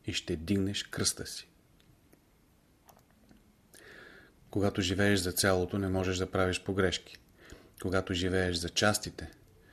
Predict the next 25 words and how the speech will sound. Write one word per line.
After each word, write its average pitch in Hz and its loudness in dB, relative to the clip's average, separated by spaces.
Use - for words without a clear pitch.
тогава 101 4
ще - -8
направиш 80 -2
погрешки, 90 0
защото 87 -2
когато 95 -2
част - -2
спрямо 90 -2
част - -2
не 90 -4
се 101 0
хармонира, 95 0
нямат 101 0
правилно 95 2
отношение 95 0
и 101 -4
стават 92 -2
погрешка. 82 -4
Щом 120 2
не 113 6
живееш 92 0
в - -14
хармония 90 0
с - -2
частите - -4